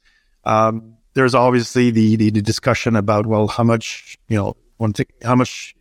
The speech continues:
is the fuel gonna be like? Right now, access to the fuel is one of those discussions, uh, you know, and, uh, not only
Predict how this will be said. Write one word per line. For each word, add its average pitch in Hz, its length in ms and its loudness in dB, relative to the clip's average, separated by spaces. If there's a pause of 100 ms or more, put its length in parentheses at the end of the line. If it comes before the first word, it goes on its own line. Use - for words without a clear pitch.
(340)
is 120 140 -4
the 104 80 -4
fuel 127 220 0
gonna 110 200 0
be 113 140 2
like? 104 280 -8 (400)
Right 117 180 0
now, 123 180 4
access 120 340 0
to 120 100 -4
the 107 80 0
fuel 120 240 0
is 101 140 -2
one 110 140 0
of 107 80 0
those 104 160 0
discussions, 113 540 -4
uh, 113 300 -2
you 104 60 -8
know, 104 240 -8
and, 104 300 -2
uh, 101 180 -2 (520)
not 123 160 2
only 117 380 4